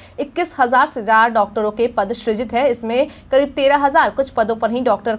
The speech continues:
कार्यरत हैं। इस कारण बाकी बचे करीब आठ हजार पदों को भरने के लिए बहाली निकाली जाएगी।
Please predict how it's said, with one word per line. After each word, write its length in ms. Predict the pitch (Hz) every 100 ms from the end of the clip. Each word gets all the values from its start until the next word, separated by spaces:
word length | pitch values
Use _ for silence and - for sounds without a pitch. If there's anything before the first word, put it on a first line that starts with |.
| 220
कार्यरत 360 | 196 196 202
हैं। 160 | 277 262 - - -
इस 140 | 330
कारण 320 | - 330 381 339
बाकी 260 | 262 269
बचे 260 | 254 247 262
करीब 280 | 262 269 254
आठ 200 | 208 233
हजार 320 | 214 214 226
पदों 200 | 233 285
को 120 | 311 190
भरने 300 | 233 262 285
के 120 | 240
लिए 120 | 233
बहाली 360 | 226 214 196 214
निकाली 360 | 240 214 190
जाएगी। 400 | 196 190 196 277